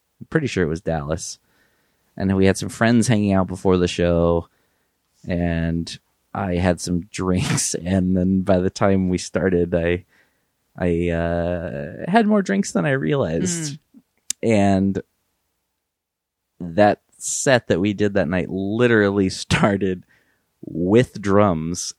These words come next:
Speaker 1: And I, and when I say with, started with drums, I mean, I was the only person on <laughs> stage. <laughs> And I thought I was fine. And then I went to play, and, uh, the beat I was trying to play in was,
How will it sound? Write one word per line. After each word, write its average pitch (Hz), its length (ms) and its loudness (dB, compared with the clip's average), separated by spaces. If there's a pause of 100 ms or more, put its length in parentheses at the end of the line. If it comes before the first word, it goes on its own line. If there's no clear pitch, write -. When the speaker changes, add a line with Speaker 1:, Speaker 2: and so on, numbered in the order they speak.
(120)
Speaker 1:
And 107 200 2
I, 117 140 6
and 113 300 0
when 110 120 2
I 113 100 2
say 151 180 2 (400)
with, 101 340 -4 (140)
started 139 460 0
with 107 120 0
drums, 98 300 0
I 117 160 2
mean, 104 300 -2 (220)
I 110 200 2
was 98 300 0
the 104 280 -2
only 101 440 2
person 87 440 -2
on 90 340 -2
<laughs> - 0 -
stage. - 840 0
<laughs> 196 40 6 (1600)
And 131 240 4 (500)
I 151 180 0
thought 147 300 0
I 151 120 2
was 151 180 -2
fine. 151 320 2
And 117 120 2
then 117 80 4
I 110 100 4
went 117 200 2
to - 80 -6
play, 117 500 0 (400)
and, 95 280 2
uh, 90 400 2
the 92 540 2
beat 139 240 -2
I 123 100 4
was 131 100 2
trying 147 180 2
to 127 80 0
play 165 220 2
in 104 160 2
was, 90 300 0